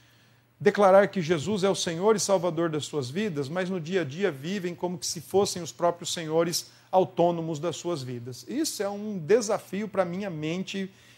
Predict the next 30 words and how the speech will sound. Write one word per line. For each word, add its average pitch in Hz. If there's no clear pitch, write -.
finita 190
conseguir 196
entender 170
isso. 113
Pessoas 175
que 180
entendem, 180
que 262
já 330
foram 339
enten-, 190
entendidas 180
do 143
assunto, 208
que -
convencidas 185
do 156
assunto, 185
convertidas 240
para 202
o 180
Senhor, 170
que 180
agora 196
devem 214
viver 175
procurando 196
a 165
sua 170
glória. 185